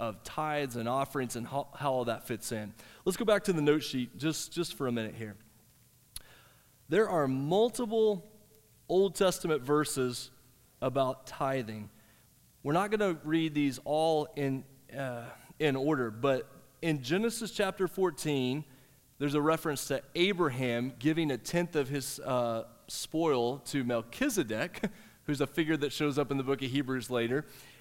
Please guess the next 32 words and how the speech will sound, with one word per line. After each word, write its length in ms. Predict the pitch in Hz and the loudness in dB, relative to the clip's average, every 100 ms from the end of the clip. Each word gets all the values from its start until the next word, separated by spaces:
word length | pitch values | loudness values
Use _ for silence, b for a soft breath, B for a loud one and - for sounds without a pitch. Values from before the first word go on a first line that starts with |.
| B | B
And 160 | 190 233 | 4 4
then 100 | 277 | 4
in 120 | 190 | 4
Genesis 420 | 202 262 214 196 | 2 0 -2 -6
twenty-eight, 540 | - 214 190 202 233 | -2 0 2 2 2
you 100 | 165 | 2
also 260 | 180 190 202 | 2 2 0
find 600 | - 175 170 160 156 147 B B 131 | 0 0 2 2 0 -2 B B -8
Jacob 480 | 123 196 226 135 - - b b b - 135 | 2 2 4 -2 -2 -18 b b b -12 0
being 220 | 160 156 | 4 4
involved 580 | 135 143 139 135 127 - - | 4 2 4 2 0 -4 -2
in, 280 | 139 127 - | 0 0 -2
in 140 | 139 | -2
a 100 | 127 | -2
situation 680 | - 151 151 143 127 135 123 | -4 -4 2 2 2 -4 -4
of 220 | 135 120 110 | -4 -4 0
giving 300 | 151 156 143 | 0 0 0
a 100 | 123 | -4
tenth 540 | 113 - 160 147 - - | -6 -8 -4 -4 -4 -8
of 160 | 131 123 | -4 -4
the 80 | |
treasures, 520 | 120 - 139 113 113 117 | -4 0 0 0 -4 -8
a 80 | |
tenth 280 | 110 147 131 | -4 -4 -2
of 100 | 127 | -4
the 80 | 117 | -4
possessions. 500 | 107 117 113 101 - B B B B _ | -2 -2 -4 -10 -14 B B B B _
Here's 220 | 190 247 | 2 2
the 100 | 247 | 0
reason 360 | 240 233 185 175 | 0 0 2 2
that's 200 | 160 156 | 0 -2
significant 760 | - 131 127 135 117 127 113 | -6 0 0 0 -2 -4 -4